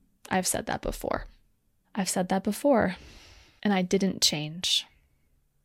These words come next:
Instead, I kept hiding. So what's it gonna take for you if you see yourself in that story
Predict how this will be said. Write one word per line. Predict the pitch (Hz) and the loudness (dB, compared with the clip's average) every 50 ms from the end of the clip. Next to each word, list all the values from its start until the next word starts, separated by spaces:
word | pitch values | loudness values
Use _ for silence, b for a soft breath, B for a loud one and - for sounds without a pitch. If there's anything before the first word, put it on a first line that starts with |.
| _ _ _ _ _ _ _ _ _ _ _ _ _ - | _ _ _ _ _ _ _ _ _ _ _ _ _ -2
Instead, | 214 196 185 - - 180 | 0 0 2 2 0 2
I | 175 175 | 2 0
kept | 175 - - 185 180 - - | 0 2 2 0 0 0 -2
hiding. | - 170 160 160 156 151 147 185 - - _ _ _ _ _ _ _ _ | -2 -2 -2 -2 -4 -6 -6 -8 -12 -14 _ _ _ _ _ _ _ _
So | - - - 214 | -4 0 2 2
what's | 208 202 220 214 208 - - | 4 4 2 2 2 0 0
it | 262 254 - | 0 2 4
gonna | 262 247 233 214 | 6 6 6 6
take | 208 - - 202 190 190 | 4 4 2 2 2 2
for | - - - 190 | 0 -2 -2 0
you | 180 180 175 170 165 175 190 214 240 247 - _ _ _ | 0 0 0 0 0 2 2 2 2 0 -2 _ _ _
if | - 202 - | -8 -2 0
you | 190 185 | 0 2
see | 185 - - 190 | 4 4 4 4
yourself | 190 185 185 180 - - 180 180 180 | 4 4 2 2 2 0 0 0 0
in | - 185 185 | 0 2 2
that | 180 175 175 - - | 2 2 0 0 0
story | - - - 180 175 175 180 185 196 220 233 - - | 0 2 2 2 2 2 2 2 2 2 2 0 -2